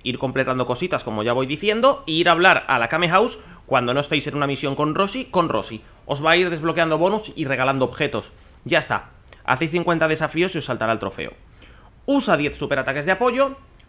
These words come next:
Cuando completéis la historia podéis ir con personajes de ayuda en el grupo. Vais haciendo habilidades hasta que os salte,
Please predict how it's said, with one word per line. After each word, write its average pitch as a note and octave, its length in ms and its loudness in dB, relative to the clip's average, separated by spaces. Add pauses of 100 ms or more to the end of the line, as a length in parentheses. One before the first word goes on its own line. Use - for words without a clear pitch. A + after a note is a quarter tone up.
(100)
Cuando C3 340 2
completéis C3+ 400 -2
la C#3+ 80 2
historia D#3 580 0
podéis A#2 320 -4
ir D3 160 -6
con D3 280 -2
personajes A#2 600 -8
de A#2+ 80 -2
ayuda B2 340 0
en A#2+ 60 2
el C#3 140 0
grupo. A#3+ 420 0 (240)
Vais B2+ 300 2
haciendo B2 320 -2
habilidades D3 680 2
hasta A2 240 -6
que B2 80 -6
os B2+ 120 -8
salte, F#3 440 2